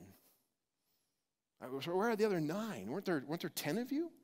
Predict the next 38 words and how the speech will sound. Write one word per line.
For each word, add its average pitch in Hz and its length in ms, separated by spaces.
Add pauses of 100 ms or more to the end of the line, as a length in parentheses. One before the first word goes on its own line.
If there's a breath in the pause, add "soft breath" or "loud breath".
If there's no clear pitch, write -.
(1900)
And 110 80
in 107 60
verse 113 200
eighteen, 110 340
nineteen 107 320
of 98 120
Luke 101 120
seventeen, 104 640
he 101 160
says, 101 480 (680 soft breath)
"Has 127 180
no 127 140
one 220 260
returned 175 720
to 139 80
praise 147 400
God?" - 160 (1600)
And 110 100
then 117 80
the 117 60
man 117 300
who 110 120
was 104 120
at 104 60
his 101 120
feet 120 220
just - 220
being 95 200
healed, 98 440 (1040 soft breath)
he 92 100
says, 104 340 (140)
"I 95 80
don't 92 160
know, 113 180
Lord. 78 220 (1300)
I'm 92 100
the 90 80
one." 98 220